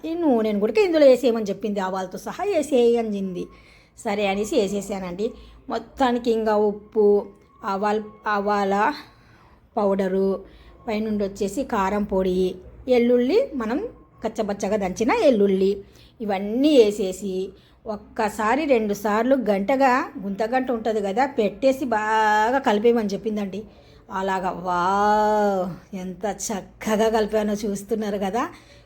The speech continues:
ఇలా కలిపానండి. ఇంకా ఇలా కలిపిన తర్వాత చిన్నగా ఒక నాలుగు ముక్కలు తీసేయ్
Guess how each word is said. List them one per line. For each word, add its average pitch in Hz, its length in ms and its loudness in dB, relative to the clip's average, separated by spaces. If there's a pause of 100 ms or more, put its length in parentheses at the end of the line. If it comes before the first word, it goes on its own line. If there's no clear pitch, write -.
(100)
ఇలా 220 480 4
కలిపానండి. 269 640 2
ఇంకా 254 240 4 (400)
ఇలా 226 280 2
కలిపిన 214 460 -2
తర్వాత 202 760 4 (720)
చిన్నగా 240 840 0 (140)
ఒక 226 160 -6
నాలుగు 208 320 0
ముక్కలు 214 380 2
తీసేయ్ 302 320 2